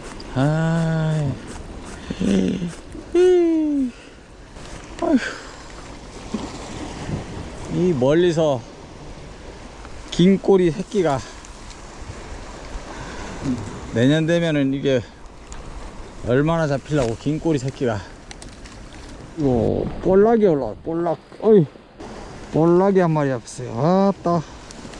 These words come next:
씨알 괜찮아요. 볼락 씨알 괜찮네요.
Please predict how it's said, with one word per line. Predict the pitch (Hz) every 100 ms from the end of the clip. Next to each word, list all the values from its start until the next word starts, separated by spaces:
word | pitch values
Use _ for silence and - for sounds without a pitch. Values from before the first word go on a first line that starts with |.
| - - - - - -
씨알 | - 208 180 143 - - - - -
괜찮아요. | 156 165 151 131 - - - - - - - - - - -
볼락 | 170 175 170
씨알 | 214 180
괜찮네요. | 143 135 156 147 107